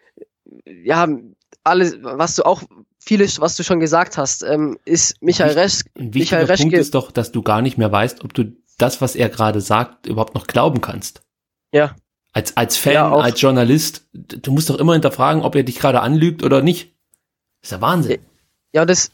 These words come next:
Speaker 1: das finde ich irgendwo, irgendwo schade. Also,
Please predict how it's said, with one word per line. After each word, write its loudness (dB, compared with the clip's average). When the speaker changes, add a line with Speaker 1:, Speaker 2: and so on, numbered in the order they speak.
Speaker 1:
das -6
finde 0
ich -4
irgendwo, 2
irgendwo -2
schade. 0
Also, -2